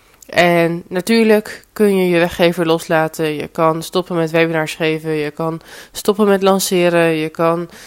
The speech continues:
stoppen met, ehm, vaste marketingfunnels maken, dat iedereen hetzelfde rieltje aan mails krijgt. Je kan stoppen met adverteren, maar je ontkomt niet aan een funnel. Of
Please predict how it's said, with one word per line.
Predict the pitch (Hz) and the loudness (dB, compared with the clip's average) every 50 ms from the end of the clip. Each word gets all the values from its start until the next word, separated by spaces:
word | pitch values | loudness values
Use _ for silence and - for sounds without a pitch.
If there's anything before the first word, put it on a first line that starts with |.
| - - | -20 -20
stoppen | - - - - 202 196 196 208 196 190 190 185 180 180 | -18 -12 -4 -2 -2 -2 2 4 4 6 6 4 4 2
met, | 175 175 175 175 - - - - - - | 2 2 2 0 0 -2 -2 -2 -4 -4
ehm, | - 175 170 165 165 165 165 165 165 165 160 | -6 -4 -4 -2 -2 -2 -2 -2 -4 -6 -8
vaste | - - - 185 185 175 - - - 180 175 175 170 | -8 -4 0 0 0 0 -2 0 2 4 4 4 4
marketingfunnels | 170 165 170 175 175 - 185 175 165 - 185 175 165 165 165 | 4 2 2 2 0 -4 -6 -6 -4 -2 0 0 0 0 0
maken, | 175 170 156 156 160 - 165 - | 0 0 0 0 0 -2 -6 -8
dat | - - - | -8 -10 -10
iedereen | - 170 165 165 165 160 165 170 - - - - - _ | -8 -6 -4 -2 -2 -2 -2 -4 -8 -14 -20 -20 -14 _
hetzelfde | - 170 - - 165 170 165 - 175 170 | -10 -4 0 2 2 2 0 -2 -4 -2
rieltje | 180 180 170 165 165 - 175 165 | -2 0 -2 -2 -2 -2 -2 0
aan | 120 117 165 170 170 170 170 170 | 2 2 2 0 -2 -2 -2 0
mails | 190 196 214 208 - | 2 2 2 2 0
krijgt. | - 208 190 190 196 190 - - - - - - - - - - - | 0 0 2 2 0 -2 -6 -10 -16 -18 -18 -20 -20 -20 -18 -10 -6
Je | 170 175 | -6 -4
kan | - 185 175 180 180 | -4 -4 -4 -4 -2
stoppen | - - 220 214 214 226 | 0 0 0 0 2 0
met | 226 214 | 0 2
adverteren, | - 196 - - 196 - 208 196 196 190 190 185 185 185 190 - _ _ _ _ - | 0 0 -2 -2 -2 0 2 2 2 2 2 0 0 -2 -6 -12 _ _ _ _ -12
maar | - 185 180 170 175 170 170 170 | -6 -4 -2 0 0 0 0 -2
je | 170 180 | 0 0
ontkomt | 151 175 180 - - - 190 196 180 | 0 0 0 -2 -2 -2 -2 -2 -2
niet | 180 185 185 180 - | -2 -2 -2 -2 -2
aan | - 175 175 | -2 -2 0
een | 170 165 165 | -2 -4 -6
funnel. | - - 190 180 165 147 - 170 - _ _ _ _ _ - - - - - - _ | -6 -4 -2 -2 -2 -2 -4 -8 -16 _ _ _ _ _ -20 -20 -20 -20 -20 -20 _
Of | - - 180 175 - - - - - - | -4 -2 -2 -2 -4 -8 -10 -12 -14 -16